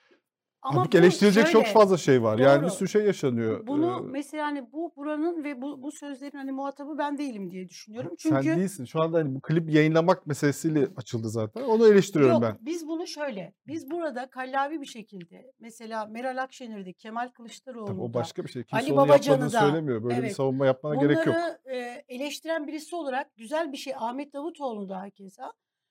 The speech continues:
Speaker 1: E, ben hepsini yeri geldiği zaman, e, bu, bu şeyde programda eleştirdiğimiz için güzel bir şey çıktığı zaman da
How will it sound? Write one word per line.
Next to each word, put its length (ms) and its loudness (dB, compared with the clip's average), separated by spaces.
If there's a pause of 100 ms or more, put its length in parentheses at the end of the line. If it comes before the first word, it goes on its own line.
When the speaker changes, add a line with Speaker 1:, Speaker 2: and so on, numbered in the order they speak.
(360)
Speaker 1:
E, 440 -12 (800)
ben 320 -6
hepsini 640 -10
yeri 300 -8
geldiği 400 -6
zaman, 400 -10 (560)
e, 180 -10 (260)
bu, 600 -8
bu 280 -8
şeyde 500 -10 (180)
programda 680 -10 (560)
eleştirdiğimiz 800 -10
için 340 -14 (320)
güzel 340 -6
bir 40 -16
şey 180 -14
çıktığı 380 -16
zaman 380 -10
da 120 -20